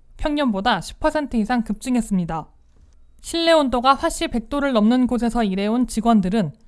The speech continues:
하루 일당을 포기하고 자주 결근하는 사태를 빚고 있습니다.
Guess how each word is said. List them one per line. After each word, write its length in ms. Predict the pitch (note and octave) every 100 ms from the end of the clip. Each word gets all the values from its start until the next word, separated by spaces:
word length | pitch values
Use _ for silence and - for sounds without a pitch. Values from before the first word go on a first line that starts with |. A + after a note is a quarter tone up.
| -
하루 260 | - D#4+
일당을 400 | D4 A#3 C4 C4 C4+
포기하고 640 | - D#4+ D#4 A#3+ G#3+ D3+ -
자주 340 | - A3 C4
결근하는 520 | A3 A3 B3+ B3+ A#3+
사태를 400 | A#3 A3+ G#3 A3
빚고 300 | A#3 G#3+ B3
있습니다. 500 | A3+ A3 F#3+ F3 D3+